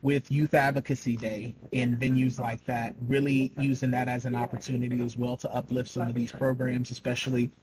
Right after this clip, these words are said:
you know, Opportunities for All. That's, that's a real big program that,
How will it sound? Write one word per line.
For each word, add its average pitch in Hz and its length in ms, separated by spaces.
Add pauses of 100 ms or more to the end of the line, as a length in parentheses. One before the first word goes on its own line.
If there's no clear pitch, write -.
(260)
you 120 80
know, 123 80
Opportunities 127 720
for 127 180
All. 127 240
That's, 123 400 (440)
that's 143 220
a 135 60
real 135 360
big 127 260
program 123 680
that, 120 480